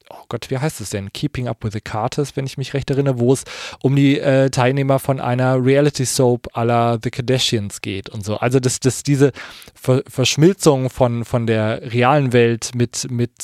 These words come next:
diesen ganzen Tropen, die es, äh, im Y A gibt, jetzt so stattfindet,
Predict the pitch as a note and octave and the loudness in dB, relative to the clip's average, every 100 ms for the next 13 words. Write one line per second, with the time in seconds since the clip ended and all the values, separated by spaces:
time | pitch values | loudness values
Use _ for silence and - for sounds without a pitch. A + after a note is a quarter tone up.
0 | B2+ A#2+ A2 A#2+ A#2 A#2+ A#2+ - - C3+ | -10 -8 -6 -4 -4 -4 -8 0 4 4
1 | - A#2 A#2 A#2 - - A2+ G#2+ G#2 A#2+ | 2 -6 -2 -4 -4 -4 -2 0 -2 -4
2 | G#2+ G2+ G2+ G2+ G#2+ G#2 - - - - | -4 -2 -2 -2 -4 -6 -6 -8 -10 -20
3 | - - - - - - - A#2 - A#2+ | -20 -20 -12 -6 -6 -4 -2 -2 -2 -2